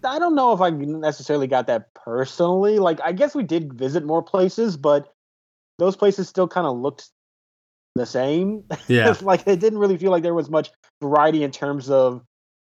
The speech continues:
Speaker 1: the actual locations themselves and how they look. Like, maybe, like I said, we did go to more different places, but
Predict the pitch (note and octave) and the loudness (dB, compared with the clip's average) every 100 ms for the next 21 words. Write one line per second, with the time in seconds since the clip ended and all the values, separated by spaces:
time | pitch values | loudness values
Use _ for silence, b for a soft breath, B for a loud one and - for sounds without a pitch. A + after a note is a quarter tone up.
0 | - D3 D3 C#3+ C3+ - B2+ C3 - - | -8 -2 0 0 -2 -4 -2 -2 -4 -6
1 | C3+ C3 B2+ A#2+ - C3 A#2 C#3 C3+ C3+ | -2 0 0 -2 -4 -6 2 2 2 0
2 | B2 B2 A2 A2 A#2 - E3+ D#3 C#3 B2+ | -4 -4 -4 -6 -10 -6 2 2 2 -2
3 | C3 A#2+ A#2 G#2+ A2+ D3 C#3+ - C3 B2+ | -2 0 -2 -6 -4 2 2 2 -4 -4
4 | B2+ F3 G3+ G3 F#3 F3 D#3+ B2+ D3 F3 | 0 0 0 -2 -2 0 0 -2 -2 -2
5 | D#3+ E3+ F3 D#3 C#3+ C3+ C3 A#2+ _ _ | 2 4 4 2 2 2 2 -2 _ _
6 | _ - D#3 - E3+ D#3+ D#3+ C#3 C3 _ | _ -18 -16 0 2 2 -2 -6 -10 _
7 | _ _ C4+ C#4 F#3 D3+ C3+ B2 - F3 | _ _ 0 0 0 -2 -2 -6 -10 -2
8 | D3+ C#3 C#3 | 0 0 -6